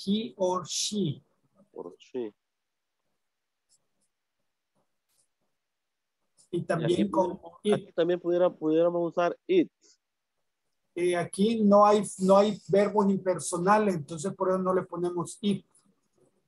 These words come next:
Speaker 1: El it solo se usa para cosas o para cuestiones impersonales. Por ejemplo, ahorita está lloviendo. El sujeto es it. It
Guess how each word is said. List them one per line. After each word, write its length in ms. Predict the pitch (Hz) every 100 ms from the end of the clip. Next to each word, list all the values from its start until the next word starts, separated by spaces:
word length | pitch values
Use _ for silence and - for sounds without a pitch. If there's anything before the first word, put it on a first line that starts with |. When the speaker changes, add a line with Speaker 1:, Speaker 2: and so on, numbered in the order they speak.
| _ _ _ _ _ _
Speaker 1:
El 280 | 160 165 185 -
it 260 | 220 233
solo 320 | - 208 202
se 140 | 196 180
usa 400 | 180 190 - 202
para 300 | 180 156 143 -
cosas 800 | 170 196 190 233 233 - - _ _ _ _ _
o 240 | 170 185 190
para 260 | 190 185 -
cuestiones 440 | 147 - 180 190
impersonales. 760 | 190 175 151 - 156 196 185 -
Por 140 | 151
ejemplo, 420 | 156 175 202 214 - _ _ _ _ _
ahorita 400 | 156 156 202 240
está 180 | 208 226
lloviendo. 640 | 202 196 233 226 175 127 - _ - - _ _ _ _ _ _ _
El 160 | 151 156
sujeto 640 | - 151 165 190 185 214
es 480 | 208 226 226 - - -
it. 200 | 202 - - _ _ _ _ _ _ _ _ _ _ _ -
It 320 | 226 214